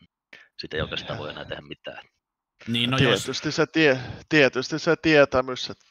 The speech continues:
Speaker 3: tun-, jos sä tunnet paikan, sä tiedät, mitkä kalat pyöri. Jos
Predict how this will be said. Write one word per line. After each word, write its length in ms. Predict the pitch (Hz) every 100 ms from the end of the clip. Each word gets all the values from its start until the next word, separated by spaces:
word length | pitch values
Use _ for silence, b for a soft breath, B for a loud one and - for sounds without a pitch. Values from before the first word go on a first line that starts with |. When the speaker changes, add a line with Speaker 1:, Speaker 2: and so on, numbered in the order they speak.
| _
Speaker 3:
tun-, 320 | 135 110 87 -
jos 180 | 120 -
sä 100 | 107
tunnet 400 | 131 139 131 123 -
paikan, 420 | 127 117 120 117
sä 120 | 117 -
tiedät, 360 | 135 117 113
mitkä 300 | 117 - 120
kalat 440 | - 117 104 107 -
pyöri. 400 | 113 95 95 104 _ b b _ -
Jos 260 | 101 -